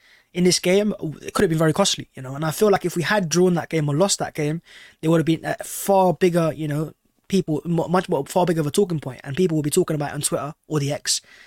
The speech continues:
It'd be viral. It'd be everyone's talking point. And now it feels like it's kind of a side topic now. Everyone's going, "Okay, the attack's clicking and Odegaard's amazing." But we need to talk about David Raya, because to win a title against Man City, you need to have perfection. You can't make mistakes. And at this stage of the season, we're getting away with it. But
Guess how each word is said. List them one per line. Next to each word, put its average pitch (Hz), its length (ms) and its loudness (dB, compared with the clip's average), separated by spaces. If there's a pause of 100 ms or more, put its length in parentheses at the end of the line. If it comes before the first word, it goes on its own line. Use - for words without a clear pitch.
(120)
It'd 151 140 -8
be 165 100 4
viral. 175 520 4 (100)
It'd 147 120 -8
be 170 140 4
everyone's 180 300 4
talking 170 280 0
point. 147 200 -6
And 170 100 -4
now 208 180 4
it - 100 -2
feels 202 240 4
like 170 120 0
it's 180 100 -2
kind 180 200 0
of 160 60 2
a 156 40 0
side 170 300 0
topic - 300 -14
now. - 180 -18 (340)
Everyone's 156 300 -4
going, 156 220 -2
"Okay, 160 220 -4
the 156 100 -2
attack's - 320 -6
clicking 151 400 -2
and 147 120 -6
Odegaard's 160 380 0
amazing." 151 380 -2
But 151 200 -4 (380)
we 180 100 4
need 247 80 4
to 226 40 4
talk 190 160 -2
about 165 120 2
David 143 220 -2
Raya, 143 200 -2
because 156 340 0 (440)
to 196 100 2
win 262 120 6
a 247 40 4
title 208 220 4
against 180 260 2
Man 170 100 2
City, - 200 -2
you 160 80 -4
need 170 220 0
to - 80 -2
have 156 100 -2
perfection. - 460 -6
You 139 80 -10
can't 165 200 -6
make 151 120 -8
mistakes. - 520 -6 (180)
And 151 100 -8
at 151 100 -4
this 214 140 4
stage 214 120 2
of 190 60 2
the 185 60 2
season, 190 160 2
we're 165 60 4
getting 156 220 0
away 175 180 4
with 147 160 2
it. - 160 -8
But 135 200 -8